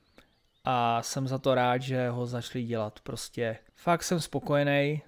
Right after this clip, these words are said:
s tím, kde ten simulátor je. Samozřejmě ta optimalizace, jak jsem říkal, mohla být lepší, ale je to prostě něco božího. Jinak, přátelé,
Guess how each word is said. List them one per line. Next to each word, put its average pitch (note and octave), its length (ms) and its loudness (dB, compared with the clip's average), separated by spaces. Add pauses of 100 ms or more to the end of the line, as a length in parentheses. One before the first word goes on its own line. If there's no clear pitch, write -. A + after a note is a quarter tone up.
s - 200 -12
tím, C#3+ 360 -2
kde C#3+ 180 0
ten D#3 160 -2
simulátor D3 580 0
je. B2 160 2
Samozřejmě C#3 600 -2
ta - 120 -2
optimalizace, F3 840 0
jak D3+ 100 0
jsem D3 200 -4
říkal, D3 380 0
mohla C3 260 -2
být A#2+ 180 -2
lepší, F3+ 580 -2 (140)
ale C3+ 440 2 (1200)
je C3 100 -4
to F3 120 -2
prostě - 400 -8
něco A#2 360 -6
božího. A2+ 760 -6 (1400)
Jinak, E3 180 2
přátelé, D#3+ 720 2